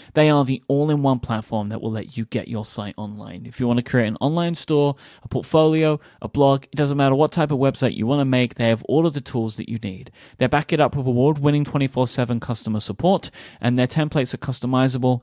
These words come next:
They're beautiful for you to show off your great ideas. There's nothing to install, no patches to worry about, no upgrades needed. You don't have to worry about any of that stuff. Squarespace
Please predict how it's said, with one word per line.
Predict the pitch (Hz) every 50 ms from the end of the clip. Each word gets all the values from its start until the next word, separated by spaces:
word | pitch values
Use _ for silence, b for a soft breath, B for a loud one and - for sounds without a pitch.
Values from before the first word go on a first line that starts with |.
| _
They're | - 113
beautiful | 104 - 127 127 120 117 - - 117 110 b b b b _
for | - 104
you | 107 110 110
to | - - -
show | - - 127 117 110
off | 110 107 - -
your | - 110 104 -
great | - 113 104 101 98 -
ideas. | - 104 101 98 - 95 95 95 95 95 - B B B B B B
There's | 127 123 -
nothing | 147 151 156 - 202 196
to | - -
install, | 185 185 - - - 151 147 147 156 156
no | 143 127 123 127 170 190
patches | - 196 185 180 - - 160 151 -
to | - 131
worry | 123 120 117 117 117 113 113
about, | 113 123 117 117 - -
no | 165 196 214 226 214 - -
upgrades | - - - - 104 98 101 98 - -
needed. | - 214 107 113 120 120 120 - b b b b b b b b b b _
You | 120 120
don't | 151 151 175 160
have | 147 160 156 -
to | 151
worry | 139 135 135 131 131
about | 131 127 135 131 - -
any | 120 117 113 107 101
of | 101 107
that | - 104 - -
stuff. | - - 104 95 - - - -
Squarespace | - - - 139 139 143 143 - - 156 151 156 151 -